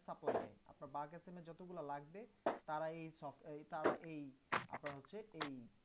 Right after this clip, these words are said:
সার্ভিসগুলো দেয়। তো এরা বাঙালি, গ্রামীণ, তারপর হচ্ছে অন্যান্য company থেকে তারা আপনার এসএমএস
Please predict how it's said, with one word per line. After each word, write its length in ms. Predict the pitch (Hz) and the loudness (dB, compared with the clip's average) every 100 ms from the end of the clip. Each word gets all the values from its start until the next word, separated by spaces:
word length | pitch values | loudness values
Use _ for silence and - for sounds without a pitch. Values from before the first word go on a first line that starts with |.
| - - - - - - - - - - - - | -20 -20 -12 -12 -12 -20 -20 -20 -20 -20 -12 0
সার্ভিসগুলো 500 | 156 151 139 151 143 123 | 2 4 6 6 6 2
দেয়। 140 | - - - - - - - - - - - - - | 4 4 4 4 6 6 2 -2 -6 -6 -10 -10 -12
তো 100 | 143 - | -12 -2
এরা 240 | 165 180 202 202 - | 2 8 10 10 8
বাঙালি, 360 | - 185 190 190 190 - - - | 6 8 6 6 4 2 0 0
গ্রামীণ, 560 | 143 165 180 185 185 185 | 4 2 2 -4 -6 -2
তারপর 260 | 170 156 175 | -2 -2 -4
হচ্ছে 200 | 170 175 | -2 -2
অন্যান্য 260 | 170 170 170 | -2 0 0
company 360 | 175 170 175 | 0 -2 -6
থেকে 200 | 170 175 180 | -4 -6 -6
তারা 380 | 180 170 170 170 | -2 0 2 4
আপনার 480 | 165 - 151 160 151 | 2 0 -4 0 0
এসএমএস 340 | 151 170 160 | 0 -4 -8